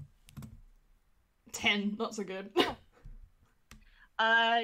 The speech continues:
Speaker 2: you, you see him t-, tilt the cup up to his mask.
Speaker 1: Mm.
Speaker 2: If y-, you, you know, the, the way Larry is, you can't see a, a reaction <laughs> to, to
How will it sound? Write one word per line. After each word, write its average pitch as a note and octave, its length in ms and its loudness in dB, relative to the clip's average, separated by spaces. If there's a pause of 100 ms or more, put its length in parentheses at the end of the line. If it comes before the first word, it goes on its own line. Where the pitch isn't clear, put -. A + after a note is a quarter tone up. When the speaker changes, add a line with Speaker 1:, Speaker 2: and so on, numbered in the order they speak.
(100)
Speaker 2:
you, A#3+ 320 -6
you A#3 240 -6
see A#3+ 260 -6
him A#3+ 380 -4 (340)
t-, D#4+ 60 -8 (180)
tilt C4 380 -4
the B3 140 0
cup B3 320 0 (120)
up A#3 220 0 (160)
to A3+ 400 -10
his A#3+ 300 -10
mask. A3 600 0
Speaker 1:
Mm. A#3 460 -4 (1120)
Speaker 2:
If G#3+ 220 -4 (220)
y-, A3 180 -4
you, G3+ 280 0 (180)
you G#3 100 2
know, E3+ 380 2 (160)
the, G3+ 140 2 (180)
the A3 200 2
way G3+ 200 4
Larry F#3 480 4
is, F3 260 2
you G3+ 80 -8
can't F3+ 340 -2
see F3+ 280 -4
a, E3 160 2
a F#3 140 4
reaction F#3 840 0
<laughs> - 120 -6
to, E3+ 440 -4 (340)
to D#3 400 -10